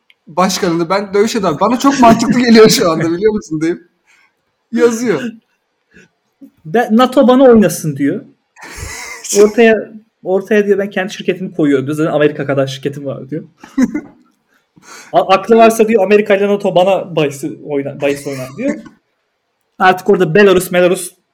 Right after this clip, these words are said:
Speaker 2: Rusya'ya oynar, onu bilemem," diyor. Artık diyor.
Speaker 1: Abi yani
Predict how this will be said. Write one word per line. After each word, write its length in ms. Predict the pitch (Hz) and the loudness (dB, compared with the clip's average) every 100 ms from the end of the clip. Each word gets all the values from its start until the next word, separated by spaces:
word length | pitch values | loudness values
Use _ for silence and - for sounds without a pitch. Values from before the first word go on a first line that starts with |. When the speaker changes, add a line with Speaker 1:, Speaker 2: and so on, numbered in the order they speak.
| _ - | _ -10
Speaker 2:
Rusya'ya 340 | 175 - 165 | -8 0 2
oynar, 240 | 147 170 175 | 2 2 0
onu 180 | 160 | 0
bilemem," 320 | 156 143 135 127 | 0 -2 -4 -10
diyor. 100 | - - _ - | -14 -20 _ -20
Artık 180 | - - - | -20 -20 -20
diyor. 100 | 110 - _ _ _ _ _ _ _ _ _ - - _ _ _ _ _ _ _ _ | -20 -20 _ _ _ _ _ _ _ _ _ -20 -20 _ _ _ _ _ _ _ _
Speaker 1:
Abi 300 | 160 214 220 | -6 -6 -6
yani 420 | 180 196 233 208 | -8 -8 -8 -10